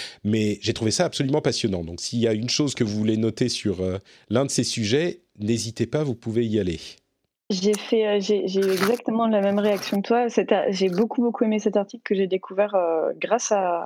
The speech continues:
Speaker 2: grâce à toi d'ailleurs, parce que j-, il était passé, euh, complètement, euh, en dehors de mon spectre, sûrement de
Speaker 1: Et
Speaker 2: ma bulle.
Speaker 1: je crois que c'est Maxime qui mange ses chips,
Speaker 2: Euh.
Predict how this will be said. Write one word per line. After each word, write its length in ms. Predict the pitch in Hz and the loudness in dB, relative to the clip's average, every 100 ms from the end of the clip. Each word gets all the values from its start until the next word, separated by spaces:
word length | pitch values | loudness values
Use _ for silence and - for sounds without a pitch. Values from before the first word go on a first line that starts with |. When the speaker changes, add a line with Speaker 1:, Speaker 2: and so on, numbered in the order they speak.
| 170 | -8
Speaker 2:
grâce 240 | - 214 214 | -6 -4 -2
à 80 | 190 | 0
toi 180 | - | 0
d'ailleurs, 340 | 190 180 180 - | 2 4 2 0
parce 100 | - | -6
que 120 | - | -4
j-, 100 | 175 - | -2 0
il 140 | 175 | 0
était 180 | 175 180 | 0 2
passé, 380 | 185 180 - 190 | 2 2 0 2
euh, 240 | 170 170 - | 2 -2 0
complètement, 480 | 220 214 214 208 | 0 2 2 2
euh, 120 | 185 175 - | 2 0 0
en 100 | 185 | -2
dehors 200 | 185 202 | 0 -2
de 80 | 190 | 0
mon 180 | 180 180 | 0 0
spectre, 340 | - 214 - - | 0 -2 -2 -4
sûrement 300 | - 202 208 | 0 2 4
de 60 | |
Speaker 1:
Et 40 | 196 | 4
Speaker 2:
ma 120 | 185 | 2
bulle. 260 | 175 240 214 - - - | 2 0 -2 -10 -12 -4
Speaker 1:
je 80 | - | 2
crois 140 | 170 | 2
que 60 | - | 4
c'est 100 | 151 | 4
Maxime 340 | 156 - 220 | 4 2 0
qui 140 | 208 | 2
mange 200 | 170 165 | 2 2
ses 140 | - 156 | 2 2
chips, 160 | - | 4
Speaker 2:
Euh. 40 | 202 | 4